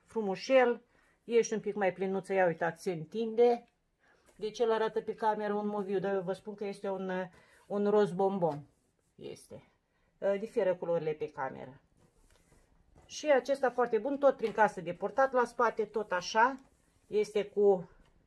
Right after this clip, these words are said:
umerii mai, mai lat la umeri, cu porțiunea mai, mai, uh,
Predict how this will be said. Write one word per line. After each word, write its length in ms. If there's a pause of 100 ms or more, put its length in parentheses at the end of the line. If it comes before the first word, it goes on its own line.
(480)
umerii 420
mai, 420
mai 260
lat 220
la 120
umeri, 480 (400)
cu 140
porțiunea 420
mai, 400
mai, 380
uh, 200